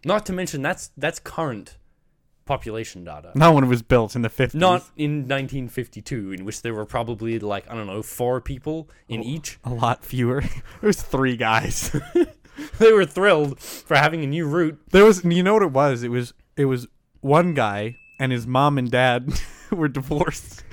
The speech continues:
Speaker 2: <laughs> and his mom lived in Campbell River, and his dad lived in the other one, and he's like,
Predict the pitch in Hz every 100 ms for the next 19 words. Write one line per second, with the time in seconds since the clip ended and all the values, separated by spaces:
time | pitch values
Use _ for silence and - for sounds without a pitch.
0 | - - - 156 143 165 147 - 151 151
1 | 175 139 127 131 131 123 127 123 120 143
2 | 180 139 147 - - - 143 143 131 135
3 | 160 139 123 127 151 147 160 190 160 -
4 | 139 127 302 151 147 120 110